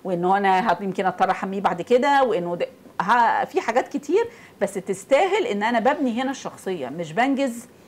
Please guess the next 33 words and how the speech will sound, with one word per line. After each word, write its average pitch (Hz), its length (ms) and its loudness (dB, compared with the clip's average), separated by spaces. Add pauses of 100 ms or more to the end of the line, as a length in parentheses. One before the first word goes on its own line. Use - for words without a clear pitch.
(160)
مهام 208 380 0
ورايا 175 400 2 (200)
تخص - 340 -6
اكله 196 340 -2
ول-، 175 300 0
و-، 170 640 4
وان 180 160 -2
هو 185 120 -2
يستحمى 208 500 -2
و-، 202 140 -4 (180)
مش، 170 120 -10 (240)
يعني 160 260 -8
هي 233 120 2
مهام 233 300 0 (540)
عايزه 233 240 4
انجزها 226 280 2
وخلاص. 190 420 -2
لا، 233 80 2
انا 175 280 -2
في 247 140 -4
مهمه 247 380 -2
اساسيه 254 500 -2
عندي 233 340 -2
كأب 196 380 -4
او 170 120 -2
كأم، 240 380 -4 (300)
ان 185 140 -2
انا 208 340 0 (260)
ابني 254 200 2
شخصيه 269 400 -8
الطفل 294 360 -6
ده. 339 140 -2 (340)
ف-، - 100 -4